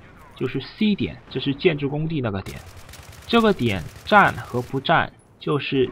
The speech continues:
决定于你要不要多一辆坦克。那个点占了之后，它会给你多一辆坦克，还有多一辆的武装吉普车。在这个地图里面呢，载狙只能在外围行动，因为内围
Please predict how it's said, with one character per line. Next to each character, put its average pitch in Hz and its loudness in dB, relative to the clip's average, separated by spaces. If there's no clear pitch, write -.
决 117 0
定 147 -2
于 113 0
你 101 -4
要 139 2
不 123 0
要 117 4
多 135 0
一 131 6
辆 120 2
坦 76 -8
克。 - -10
那 202 0
个 190 0
点 92 -4
占 151 0
了 123 0
之 127 -4
后， 120 0
它 127 -2
会 127 -2
给 113 -2
你 104 -4
多 156 -2
一 147 0
辆 135 -4
坦 - -8
克， - -8
还 120 0
有 113 -2
多 143 -2
一 139 2
辆 120 -2
的 107 -4
武 95 -4
装 131 -4
吉 - -10
普 120 -8
车。 98 -4
在 185 2
这 220 -2
个 180 2
地 175 0
图 147 -6
里 123 -4
面 107 -4
呢， 110 -2
载 170 0
狙 151 -6
只 113 -8
能 98 -4
在 139 0
外 165 6
围 101 4
行 82 -8
动， 90 -8
因 143 -6
为 151 -4
内 175 0
围 104 0